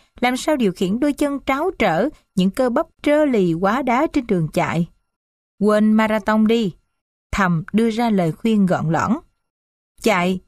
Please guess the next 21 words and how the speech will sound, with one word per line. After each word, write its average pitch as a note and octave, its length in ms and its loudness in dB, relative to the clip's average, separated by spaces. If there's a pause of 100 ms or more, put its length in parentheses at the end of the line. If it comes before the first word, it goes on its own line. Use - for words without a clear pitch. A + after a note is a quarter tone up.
(160)
phải G3 220 0
đau, B3 300 0 (400)
đau C4 360 0 (140)
nghĩa G3+ 140 2
là G#3+ 180 0
sống, A3+ 360 -2 (320)
người A3 180 4
chết A#3+ 400 -2
không C4 220 -2
đau B3 160 2
đớn." A#3 320 0 (640)
Thầm F#3 240 0
nghĩ F3 220 0
vậy. E3 240 0 (460)
Mỗi G#3 160 2
khi D4+ 300 0
ngã G#3 200 0 (120)
vật G#3+ 200 0
bên C4+ 160 -2
đường G3+ 240 0
chạy, F3+ 340 0